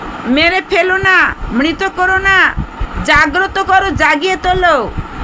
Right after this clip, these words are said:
ঈশ্বর তোমাদের যুদ্ধ করার জন্যই তোমাদের প্রভু চরণতলে ডেকেছে, বেঁচেছে, যেন ঈশ্বর, তোমরা ঈশ্বরের বাক্যবাণী নিয়ে যুদ্ধ, মানে কি? যে আজকের এই যে লড়াই,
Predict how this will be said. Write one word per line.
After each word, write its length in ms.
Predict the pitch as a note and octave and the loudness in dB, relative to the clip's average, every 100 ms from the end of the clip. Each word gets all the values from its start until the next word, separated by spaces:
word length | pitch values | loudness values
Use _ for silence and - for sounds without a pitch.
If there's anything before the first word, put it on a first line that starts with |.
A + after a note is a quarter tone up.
| - | -2
ঈশ্বর 380 | B3 D#4+ - F#4 - | 0 -2 0 -2 -2
তোমাদের 520 | E4+ F4 F4 F4 C4+ G3+ - - - G3 F#3+ | 0 0 2 2 2 -2 -12 -12 -8 -4 0
যুদ্ধ 300 | E4+ D4 G4 | 0 2 0
করার 380 | F4+ E4+ E4+ D4+ A3+ | 2 2 4 0 -2
জন্যই 520 | D4+ D#4 D#4 F4 G4 F#4+ | 0 0 2 2 0 -2
তোমাদের 300 | E4+ E4 E4+ | -2 0 0
প্রভু 240 | A4 D#4+ E4+ | 0 0 -2
চরণতলে 580 | - D#4 D#4 D#4+ D#4 D#4 | 0 2 2 0 0 0
ডেকেছে, 500 | B3+ D4 D4 C#4+ D4 | 0 0 0 -2 -2
বেঁচেছে, 640 | B3+ C#4+ D4+ D4 D4+ B3+ G3 - - - - - - | 0 0 0 -2 0 0 -2 -8 -14 -14 -14 -12 -8
যেন 300 | F#3 C4+ C#4+ E4 G4 - - - - | 0 2 2 2 0 -4 -10 -10 -4
ঈশ্বর, 400 | C4+ - - E4 - | -4 -2 -2 -2 0
তোমরা 380 | D4+ D4+ E4 E4 | 0 2 0 0
ঈশ্বরের 800 | B3+ D4 D4+ - D#4+ E4 F#4 F#4+ - - - | 0 -2 -2 0 0 2 0 -2 -8 -14 -6
বাক্যবাণী 840 | F#3 C#4 D4 F4+ F4+ E4 D#4+ D#4+ | 0 0 0 -2 0 2 2 2
নিয়ে 320 | D#4 D#4+ E4+ F4+ | 0 0 0 0
যুদ্ধ, 260 | B3+ F4+ C#4+ | 0 0 0
মানে 300 | F4 F#4 G4 G4+ | 0 0 0 -2
কি? 400 | G4 E4+ B3 F#3 - - - - - G3 | -2 0 -4 -6 -12 -14 -12 -12 -10 -2
যে 120 | D#4 | 0
আজকের 480 | - D4 D4 F4 F4+ | 2 0 0 -2 0
এই 100 | F4+ | 2
যে 160 | F#4 | 2
লড়াই, 480 | E4 D#4 E4+ F4+ C4+ | 4 4 4 2 0